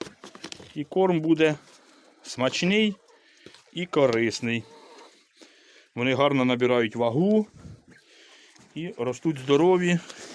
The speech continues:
і смачні. Так, і соняшниковий шрот. Його надо чотири з половиною.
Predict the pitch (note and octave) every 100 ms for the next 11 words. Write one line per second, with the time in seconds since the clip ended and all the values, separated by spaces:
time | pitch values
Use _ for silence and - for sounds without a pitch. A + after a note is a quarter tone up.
0 | - - - - - - - D3+ - C#3
1 | C3+ A#2+ A2+ A2+ - _ _ _ _ -
2 | - - - - - - - - A#2 G2
3 | - F#3 G#3 G#3 G3+ F3+ - - - -
4 | F3 F3+ E3+ E3 D#3 E3 D#3 - B2+ A2+
5 | - - - _ _ _ _ - - -
6 | - _ _ - - - - - C3 C3
7 | D#3+ G3 G3 - - - - - - -
8 | C#3+ D#3 D#3 D3 - C#3 - E3+ E3 D3
9 | - C#3 C3 A2+ A2 A2 A2+ A2+